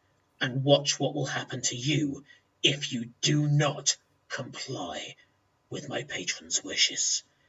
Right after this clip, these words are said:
And then, as Baron basically reaches out, and as he reaches out, you can tell that magic is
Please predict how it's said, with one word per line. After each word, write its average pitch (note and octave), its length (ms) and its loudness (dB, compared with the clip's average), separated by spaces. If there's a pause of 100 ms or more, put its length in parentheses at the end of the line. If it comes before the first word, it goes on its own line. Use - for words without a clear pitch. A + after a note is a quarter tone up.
(380)
And D#3 140 2
then, D#3+ 420 12 (240)
as F#3 300 12
Baron F#3+ 520 12
basically E3 520 10
reaches E3 500 8
out, - 100 10 (220)
and E3 180 4
as F#3 200 12
he G3+ 100 2
reaches F#3 340 4
out, D#3+ 180 8
you F3+ 80 0
can D#3+ 140 -6
tell D3 420 10 (220)
that D#3+ 180 8
magic E3 520 12
is D3+ 100 6